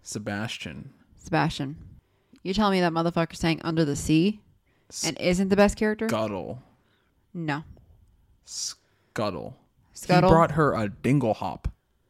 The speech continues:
Speaker 2: Look, Scuttle may get his where he can get his, but Sebastian
Speaker 1: Was a
Speaker 2: That
Speaker 1: dickhead through the entire movie.
Speaker 2: Because he was dealing with a fifteen-year-old who thought she knew everything.
Speaker 1: He was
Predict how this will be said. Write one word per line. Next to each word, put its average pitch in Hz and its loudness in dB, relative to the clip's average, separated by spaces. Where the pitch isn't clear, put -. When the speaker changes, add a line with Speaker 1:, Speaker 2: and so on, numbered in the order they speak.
Speaker 2:
Look, - -10
Scuttle 208 -6
may 202 -4
get 160 -2
his 160 -8
where 160 -6
he 156 -6
can - -16
get 151 -4
his, - -6
but 165 -4
Sebastian 233 0
Speaker 1:
Was 131 0
a 95 -2
Speaker 2:
That 185 8
Speaker 1:
dickhead 92 -6
through 98 -4
the 92 -4
entire 104 -4
movie. 95 -6
Speaker 2:
Because 277 -4
he 302 -4
was 294 -8
dealing 262 -4
with 277 -4
a 269 -2
fifteen-year-old 190 0
who 202 -4
thought 180 -2
she 185 -8
knew 165 2
everything. 151 -4
Speaker 1:
He - -2
was 120 0